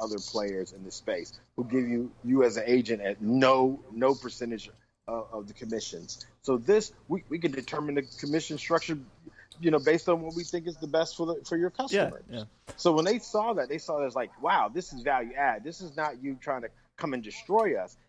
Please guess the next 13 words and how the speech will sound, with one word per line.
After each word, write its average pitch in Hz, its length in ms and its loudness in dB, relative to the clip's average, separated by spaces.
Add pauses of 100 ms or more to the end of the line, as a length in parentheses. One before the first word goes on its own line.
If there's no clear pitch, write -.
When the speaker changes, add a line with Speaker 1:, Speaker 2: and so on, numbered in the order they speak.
(120)
Speaker 1:
And 143 120 -6
remember, 170 340 0
I'm 175 140 0
talking 156 180 0
about 113 180 0
local 165 320 0
banks. 98 360 -8
So 110 60 -8
I'm 113 60 -6
not 165 160 -4
talking 190 380 -2
about, 127 460 0
again, 123 440 -4